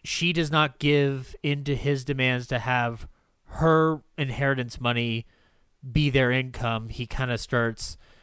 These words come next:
acting suspicious, and she believes that she's killing people in order to eventually get to her to get her, her, her money. Um, the original novel ends very darkly. Um,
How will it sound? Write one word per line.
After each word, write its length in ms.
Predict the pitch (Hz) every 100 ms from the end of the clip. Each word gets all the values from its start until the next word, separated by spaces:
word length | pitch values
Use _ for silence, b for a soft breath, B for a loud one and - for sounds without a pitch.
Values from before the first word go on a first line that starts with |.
| b b b _ _
acting 380 | 143 143 - 143
suspicious, 960 | - 131 - - 131 - 123 117 - - -
and 520 | 123 117 113 110 117 _ _ _ _ _
she 400 | 143 - - 175
believes 520 | 147 160 135 131 123
that 120 | 120 110
she's 260 | - 123
killing 320 | - 135 123 117
people 280 | 120 120
in 80 | 117
order 200 | 117 113
to 100 | 107
eventually 460 | 120 117 143 139 131
get 180 | 120 -
to 140 | 113
her 180 | 117 110
to 80 | 107
get 300 | 113 117 -
her, 200 | - 139 -
her, 260 | 127 117 120
her 140 | - 131
money. 340 | 113 98 - _ b b b b b b
Um, 420 | 131 127 113 110 - _ _
the 120 | 135
original 340 | 131 170 160 165
novel 400 | 131 123 131 147
ends 520 | 135 123 123 120 -
very 280 | 120 127 123
darkly. 460 | 117 104 - 85 - _ b b b b -
Um, 460 | 123 113 110 110